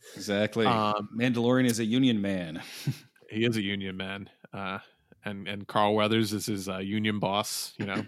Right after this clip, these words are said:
Speaker 1: <clears throat>
Speaker 2: fucking Chubbs, Chubbs Peterson, uh, slash Apollo Creed. Gotta love it.
Speaker 1: <laughs>
Speaker 2: Um, <laughs> but, um, yeah, so check that out. Check out our main political podcast,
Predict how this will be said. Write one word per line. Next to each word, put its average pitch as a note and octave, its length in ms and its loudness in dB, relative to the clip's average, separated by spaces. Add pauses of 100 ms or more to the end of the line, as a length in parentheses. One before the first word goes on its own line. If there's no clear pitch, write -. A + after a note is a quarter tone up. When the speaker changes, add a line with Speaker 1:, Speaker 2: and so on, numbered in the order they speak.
Speaker 1:
<clears throat> - 140 -2
Speaker 2:
fucking G2+ 320 -4
Chubbs, - 360 -4
Chubbs - 280 -4
Peterson, G#2+ 640 0 (500)
uh, G#2 100 -4
slash G#2+ 380 0
Apollo G#2+ 380 4
Creed. G#2 560 -2
Gotta G2 180 -2
love G2+ 220 -2
it. A2 100 -2 (240)
Speaker 1:
<laughs> B2 80 0 (400)
Speaker 2:
Um, G#2 540 2 (200)
<laughs> - 220 -8
but, C#3+ 260 4
um, A2 500 2
yeah, D#3 200 4
so A2+ 180 -2
check - 420 -6
that A#2+ 160 6
out. B2 220 6
Check C3 180 2
out A#2 140 4
our G#2+ 100 4
main A2+ 340 2
political A#2 400 0
podcast, A2+ 760 2